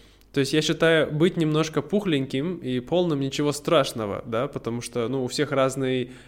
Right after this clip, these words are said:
метаболизм, разное, а, тело, как бы, но если ты занимаешься спортом,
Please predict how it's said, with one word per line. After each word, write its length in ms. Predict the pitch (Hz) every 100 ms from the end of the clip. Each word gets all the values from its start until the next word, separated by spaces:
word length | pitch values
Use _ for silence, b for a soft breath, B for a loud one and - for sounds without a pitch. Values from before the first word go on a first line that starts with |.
| -
метаболизм, 880 | 127 120 117 117 165 156 143 127 B B B
разное, 580 | 127 123 123 123 117 113
а, 280 | 107 107 104
тело, 400 | 101 139 170 156
как 200 | 139 123
бы, 200 | 120 120 117
но 180 | 143 151
если 340 | 139 151 147
ты 180 | 139 147
занимаешься 600 | 131 139 143 143 135 -
спортом, 600 | 107 - 196 202 190 202